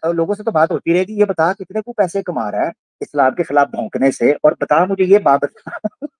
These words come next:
अच्छा,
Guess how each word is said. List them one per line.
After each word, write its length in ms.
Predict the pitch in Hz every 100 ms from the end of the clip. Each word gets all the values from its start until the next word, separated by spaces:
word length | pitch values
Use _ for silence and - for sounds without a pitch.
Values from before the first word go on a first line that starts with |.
| 254 - - _ - - _ _ _ _ _ _ _ _ _ _ _ _ - - 285 277 370 - 269 - - 302 - _ 330 247 _ 320 202 - - 240 - _ _ _ _ _ _ _ - 240 226 277 254 - - 294 170 _ 269 214 - _ _ _ -
अच्छा, 280 | 190 185